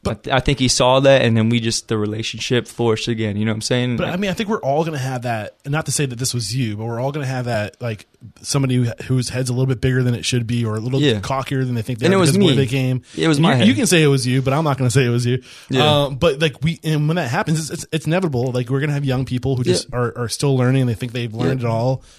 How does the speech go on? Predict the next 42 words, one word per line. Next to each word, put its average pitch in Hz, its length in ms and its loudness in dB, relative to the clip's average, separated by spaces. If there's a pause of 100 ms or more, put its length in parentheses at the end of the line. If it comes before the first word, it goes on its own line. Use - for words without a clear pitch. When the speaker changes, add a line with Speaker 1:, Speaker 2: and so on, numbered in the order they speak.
Speaker 1:
and 127 60 -6
they 123 40 -2
still 135 180 -2
have 127 120 -6
so 131 160 -2
much 131 200 -2
to 117 60 -2
learn. 127 480 2
Speaker 2:
Right. 120 220 2
Speaker 1:
We 143 80 4
have 156 240 -4
to 139 80 -10
bring 101 140 -4
them 87 100 -8
down. 76 200 -12
We 107 100 -6
have 131 220 -8
to, 135 120 0
we 131 140 -2
have 127 160 -4
Speaker 2:
Absolutely. 127 480 4
Speaker 1:
to - 80 -14
humble 151 300 2
them. 95 80 -6
Speaker 2:
It's - 80 -8
the 127 100 0
best 117 340 -2
Speaker 1:
Right? 117 120 0
Speaker 2:
thing 131 80 0
for 127 200 0
me. 117 380 -2
And 139 100 0
so 151 140 4
here 160 160 4
we 160 120 6
are 147 140 8
with 135 200 2
a, 117 220 6
a 110 200 4
very, 127 500 2
you 117 380 -2
know, 113 140 -6